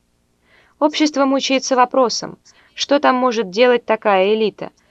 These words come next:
но ничего удивительного в том нет. Все они по различным причинам стали не элитой просторного реального мира, а лишь элитой миниатюрного псевдомирка.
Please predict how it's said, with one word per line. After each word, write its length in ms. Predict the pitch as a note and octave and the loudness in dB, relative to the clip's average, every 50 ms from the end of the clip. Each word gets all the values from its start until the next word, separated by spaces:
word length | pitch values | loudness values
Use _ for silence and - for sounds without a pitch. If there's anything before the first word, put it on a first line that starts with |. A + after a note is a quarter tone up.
| _ _ | _ _
но 80 | - D#4 | -2 0
ничего 360 | D4+ C#4+ C4 - C4 A#3+ B3+ | 0 2 0 0 0 2 2
удивительного 680 | B3 A#3+ F3+ A3 G#3 G#3+ A3 - - G3 G3 F#3+ F#3 F3+ | 2 2 2 0 -2 -2 -2 -4 -6 -4 -2 -2 -2 -2
в 60 | - | -4
том 180 | - G3 F3+ F3 | -6 -6 -6 -6
нет. 260 | F3 D#3+ D3+ - - _ _ _ _ _ _ _ _ _ _ _ _ - _ _ | -6 -8 -10 -12 -14 _ _ _ _ _ _ _ _ _ _ _ _ -20 _ _
Все 180 | - - - D4+ | -4 2 4 4
они 140 | D4+ D4 D4+ | 6 4 4
по 100 | C#4+ C#4 | 4 4
различным 540 | C4 B3+ G#3+ A#3+ C4+ C4 - - C4+ B3 G#3 | 2 2 2 0 -2 -2 -2 -4 -4 -4 -2
причинам 460 | A#3 A3+ G#3+ - A#3+ B3 A#3 A3+ G#3+ | -4 -4 -2 -2 -2 -2 -2 -2 -4
стали 320 | - - A#3 A3 G#3 G3+ | -2 2 2 2 4 2
не 280 | G3 G3 G3 F#3+ F#3+ F#3 | 0 -2 -2 -2 -2 -2
элитой 320 | G#3 B3+ C4+ - C4+ B3+ | -2 -4 -2 0 -2 -2
просторного 640 | - A3+ A3 A3+ - - B3 A#3 A#3 A3 A3 G#3+ G#3+ | 0 0 -2 -2 0 0 0 0 2 0 0 0 0
реального 500 | G#3+ G#3+ G#3 G3+ G3+ G3+ G3+ G3+ G3+ G3+ | 2 2 2 2 2 2 0 -2 -2 -4
мира, 380 | G3+ G3 G3 G3 F#3+ F#3 F#3 F#3+ _ _ _ _ _ _ _ | -4 -4 -4 -4 -4 -4 -6 -8 _ _ _ _ _ _ _
а 100 | - C#4+ | -2 0
лишь 200 | C#4+ C#4+ C#4+ - B3+ | 2 2 2 0 0
элитой 320 | A#3+ A#3 A#3+ A#3 B3 A#3+ | 0 0 -2 0 -2 -2
миниатюрного 760 | A3+ A3+ A3 G#3+ G3+ G3+ - G#3+ G#3 G3 F3 F#3+ F#3 F#3+ F3+ | -2 0 0 0 0 0 -2 -2 -4 -2 -2 -2 -2 -4 -4
псевдомирка. 840 | F#3 - - G3 F3 E3+ D#3+ F3+ F#3 F#3 F#3 F#3 _ - E3+ D#3 | -4 -4 -4 -4 -4 -4 -4 -4 -4 -4 -6 -8 _ -8 -8 -8